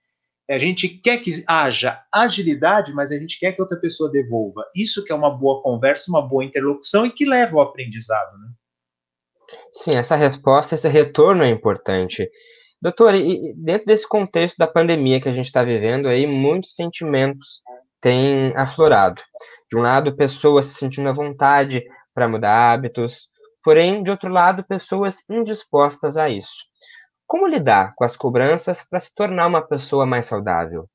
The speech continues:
Speaker 1: Eu tenho observado e pensado muito sobre comportamentos na pandemia. No início da pandemia,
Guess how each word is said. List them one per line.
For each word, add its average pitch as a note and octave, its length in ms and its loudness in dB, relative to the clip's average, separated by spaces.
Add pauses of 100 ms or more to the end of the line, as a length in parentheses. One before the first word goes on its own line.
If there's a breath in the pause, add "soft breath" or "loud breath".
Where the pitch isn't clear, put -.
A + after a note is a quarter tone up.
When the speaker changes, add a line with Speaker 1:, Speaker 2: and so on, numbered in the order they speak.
(380)
Speaker 1:
Eu C#3+ 100 -8
tenho G3 200 0
observado D3 720 0
e C3+ 60 -6
pensado C#3+ 580 -4
muito D3 260 -6
sobre D3 280 -10
comportamentos C#3 760 -6
na C3+ 100 -6
pandemia. B2 540 -6
No D#3 60 -10
início F#3+ 480 -2
da A#2+ 100 -2
pandemia, A2+ 760 -6